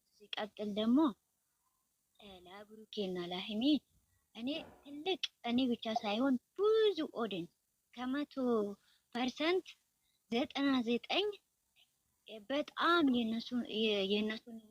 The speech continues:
ፍቅርና የነሱን ደስታ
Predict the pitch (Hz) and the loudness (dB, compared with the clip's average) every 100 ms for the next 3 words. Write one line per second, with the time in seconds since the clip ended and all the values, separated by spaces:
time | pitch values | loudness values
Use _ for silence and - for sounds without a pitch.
0 | 208 190 - - _ _ _ _ 277 269 | -20 -20 -20 -20 _ _ _ _ -12 -8
1 | - 262 262 233 214 240 247 _ 208 233 | -2 2 4 4 2 0 -4 _ -2 0
2 | 233 262 254 240 226 226 _ | 2 0 -6 -8 -6 -6 _